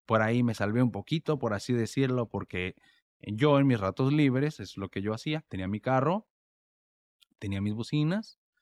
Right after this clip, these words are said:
eh, era muy curioso, mis herramientas, siempre me ha gustado ese show, entonces yo solito me empecé ahí a, a enseñar, y así, o sea, yo soy de una generación que, que aprendimos con YouTube, que aprendimos con tutoriales, y es una herramienta más.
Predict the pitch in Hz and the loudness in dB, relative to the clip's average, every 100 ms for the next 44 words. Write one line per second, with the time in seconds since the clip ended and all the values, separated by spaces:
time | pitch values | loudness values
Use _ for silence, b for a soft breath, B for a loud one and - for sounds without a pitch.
0 | _ _ _ _ _ 82 85 85 92 95 | _ _ _ _ _ -12 -8 -8 -6 -4
1 | 95 101 104 127 151 165 175 123 120 101 | -2 -2 -2 0 2 2 0 -2 -2 -2
2 | 113 147 143 165 - 107 104 98 101 - | 2 2 2 -2 -4 -4 -2 -2 -2 -4
3 | 113 110 110 - 143 165 151 - 98 - | -4 -4 -8 -2 -2 -2 -6 -8 -8 -8
4 | 104 - 127 135 - 131 104 95 - 113 | -12 -6 -2 -2 0 -2 -2 -6 -6 -4
5 | 110 107 117 107 98 90 - b b _ | -4 -2 -2 -2 -2 -2 -6 b b _
6 | - 85 82 82 90 - 98 131 190 _ | -8 -4 -2 -4 -6 -4 0 0 0 _
7 | _ _ _ 98 104 - 175 170 - 135 | _ _ _ -4 -4 -2 -2 -2 -2 0
8 | 135 127 113 127 139 139 143 120 113 107 | 0 0 -2 -2 0 2 0 -2 -2 -4
9 | 104 127 127 131 107 95 92 - _ _ | -2 0 0 2 0 0 -6 -10 _ _
10 | _ 104 98 - 104 110 123 120 - 104 | _ -4 -4 -2 0 2 2 0 -4 -4
11 | 98 98 98 110 - 156 185 - 104 104 | -2 -2 -2 -4 0 0 0 -2 -4 -2
12 | 107 117 110 101 92 - 101 110 131 165 | -2 -2 -4 -8 -8 -8 -4 0 2 0
13 | 185 113 104 123 113 104 107 110 110 107 | -2 -6 -4 -2 -2 -2 -2 0 -2 -2
14 | 110 117 131 | 0 0 -2